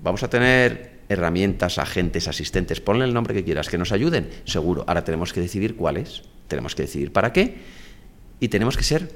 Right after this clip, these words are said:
muy buenos jefes. Tenemos que saber delegar sobre la inteligencia artificial y tenemos que saber criticar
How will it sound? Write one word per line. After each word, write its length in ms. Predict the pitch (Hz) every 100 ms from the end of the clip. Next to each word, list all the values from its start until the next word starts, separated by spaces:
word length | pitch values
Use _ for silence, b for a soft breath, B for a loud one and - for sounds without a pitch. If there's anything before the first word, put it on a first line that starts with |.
| -
muy 240 | 110 139
buenos 400 | 107 117 135 - -
jefes. 500 | - 82 - - - - - -
Tenemos 300 | 69 73 -
que 60 |
saber 340 | - 73 76 - -
delegar 720 | 90 78 80 90 80 - -
sobre 200 | - -
la 60 | 65
inteligencia 440 | 64 - - 73
artificial 500 | 92 123 135 156 165 - B B B
y 80 | -
tenemos 460 | 95 76 85 123 -
que 120 | 139
saber 360 | 143 127 151 -
criticar 720 | 127 - 107 - 117 -